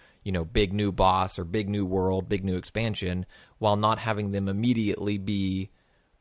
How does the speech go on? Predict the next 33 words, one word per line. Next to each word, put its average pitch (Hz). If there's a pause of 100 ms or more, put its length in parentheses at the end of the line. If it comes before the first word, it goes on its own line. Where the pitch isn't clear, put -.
(220)
uh, 87
overwhelmed 107
by 90
the 87
bad 185
guys 98
they're 90
facing, 90
but 107
also 123
give 104
the 104
players 95
that 92
have 90
spent -
so 95
much 90
time 220
with 98
us 82 (400)
a 113
reason 113
to 98
come 101
and 92
play 98
and 95
have 98
them 98
not 90
feel 101
like, 90